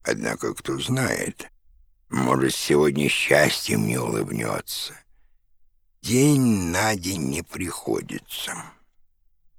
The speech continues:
Конечно, хорошо, когда человеку везет, но я предпочитаю быть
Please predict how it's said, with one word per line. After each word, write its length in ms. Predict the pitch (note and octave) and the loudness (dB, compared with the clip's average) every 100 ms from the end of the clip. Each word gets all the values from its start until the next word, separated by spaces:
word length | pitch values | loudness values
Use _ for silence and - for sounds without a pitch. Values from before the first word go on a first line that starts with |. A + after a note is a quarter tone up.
| _ _ - - _ - | _ _ -20 -20 _ -8
Конечно, 540 | A#2+ B2 A2 A2+ G#2 | -4 -2 -2 -2 -4
хорошо, 800 | - G2+ E2+ C#2 - E2 E2 D2 | -2 0 2 2 4 4 6 4
когда 400 | - A#1+ G#1+ A1 | 2 -2 0 -2
человеку 720 | G#1 C#2 A#1+ G#1 B1 A1 - | 0 0 2 2 0 0 0
везет, 760 | A#1 A1+ A1+ A1+ A1+ - - - _ - _ _ - | 0 0 -2 -2 -2 -4 -12 -20 _ -20 _ _ -12
но 240 | A#1+ B1+ | -6 -4
я 300 | C2+ D2+ D#2+ | -2 0 0
предпочитаю 1040 | - C2 C#2 - B1 - C#2 C#2 C#2 C2 A1 | -2 -6 -6 -4 -4 -2 -2 0 0 0 -2
быть 260 | G1+ B1+ | -2 -4